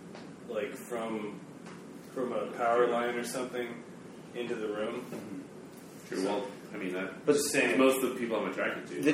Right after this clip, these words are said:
Speaker 3: the,
Speaker 2: <laughs>
Speaker 3: the, the deal with negging is you always want to lower her social value without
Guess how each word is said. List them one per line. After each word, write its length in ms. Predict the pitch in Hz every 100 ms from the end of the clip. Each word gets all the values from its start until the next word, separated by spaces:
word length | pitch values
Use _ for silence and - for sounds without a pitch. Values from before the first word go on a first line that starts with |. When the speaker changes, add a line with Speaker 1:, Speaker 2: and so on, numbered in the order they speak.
| -
Speaker 3:
the, 360 | 139 143 - - - - - - -
Speaker 2:
<laughs> 0 | 202
Speaker 3:
the, 260 | 143 147 - - 123
the 180 | 135 123
deal 220 | 143 147
with 160 | 156
negging 540 | 110 117 120 117 117 110
is 200 | 113 110
you 160 | 113 104
always 260 | 110 110
want 220 | 113 110 -
to 480 | 110 98 98 101 98 - - 110
lower 580 | 104 113 123 135 135
her 480 | - - 135 135 135
social 540 | 131 - 120 120 120 110
value 360 | 117 98 87 - - - - - - - - - - - - - - - 95
without 1080 | 113 117 - - - 143 143 104 117 120